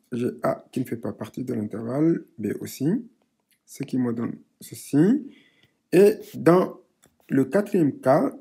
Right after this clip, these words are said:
j'ai A qui ne fait pas partie de l'intervalle et B fait partie de l'intervalle. Très bien. Et dans chaque cas, on a une notation. Donc ici, on va noter l'in-, l'intervalle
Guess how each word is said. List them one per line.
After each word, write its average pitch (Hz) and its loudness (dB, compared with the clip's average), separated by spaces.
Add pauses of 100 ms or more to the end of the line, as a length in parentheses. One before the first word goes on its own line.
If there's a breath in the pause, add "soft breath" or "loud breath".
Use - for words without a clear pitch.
j'ai 131 -6
A 135 0 (300)
qui - -10
ne 139 -8
fait 131 -8
pas 143 -6
partie - -8
de 117 -8
l'intervalle 110 -6 (140)
et 117 -4
B 110 -4
fait 151 -10
partie 156 -8
de 135 -4
l'intervalle. 120 -8 (1000)
Très 131 -2
bien. 110 -6 (1300)
Et 113 -4
dans 151 4
chaque 202 -2
cas, 156 4 (100)
on 143 0
a 131 0 (140)
une 196 2
notation. 143 -2 (1200)
Donc - -10
ici, 143 0
on 131 0
va 139 2
noter 135 2
l'in-, 123 0 (260)
l'intervalle 120 -2